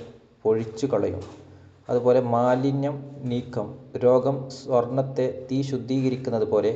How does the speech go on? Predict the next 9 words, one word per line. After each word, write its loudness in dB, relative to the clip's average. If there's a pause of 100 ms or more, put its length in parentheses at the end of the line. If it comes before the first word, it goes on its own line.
(500)
പാപമാകുന്ന 4
മാലിന്യത്തെ -2
നീക്കം -6
ചെയ്യും. -12 (680)
അതുപോലെ 4 (220)
മരം 2 (240)
ഇല 0
പൊഴിക്കും 0
പോലെ, 2